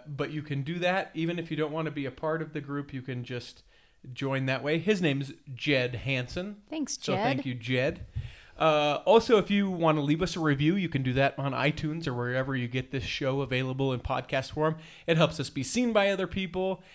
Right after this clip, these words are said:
Speaker 1: and, uh, we really appreciate that. Also, the, uh, Church History Tour, don't forget about that, last week of September.
Speaker 2: Sounds way cool.
Speaker 1: First part of October, you can go to Kimura Tours, uh, dot org.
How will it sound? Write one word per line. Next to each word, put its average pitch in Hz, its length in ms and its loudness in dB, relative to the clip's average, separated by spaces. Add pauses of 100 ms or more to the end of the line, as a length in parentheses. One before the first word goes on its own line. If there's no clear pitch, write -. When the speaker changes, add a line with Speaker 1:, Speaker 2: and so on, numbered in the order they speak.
(140)
Speaker 1:
and, 135 400 -2
uh, 127 180 2
we 131 80 -2
really 131 260 -2
appreciate 120 500 -6
that. 156 280 0
Also, 196 460 4
the, 156 340 4
uh, 135 100 4
Church - 320 -4
History 196 380 -2
Tour, 220 280 -2
don't 143 180 -6
forget 165 200 -6
about 175 240 0
that, 185 360 -2
last 139 300 -2
week 175 200 -8
of 165 100 -8
September. 185 680 -2
Speaker 2:
Sounds 190 500 -4
way 165 260 -6
cool. 160 200 -8
Speaker 1:
First 143 300 0
part 180 220 0
of 180 100 -2
October, 180 760 0
you 143 80 -2
can 147 160 -6
go 143 160 0
to 139 180 -8
Kimura 170 720 -4 (340)
Tours, 151 640 -4 (480)
uh, 123 240 -4 (120)
dot 156 440 0 (880)
org. 120 380 -4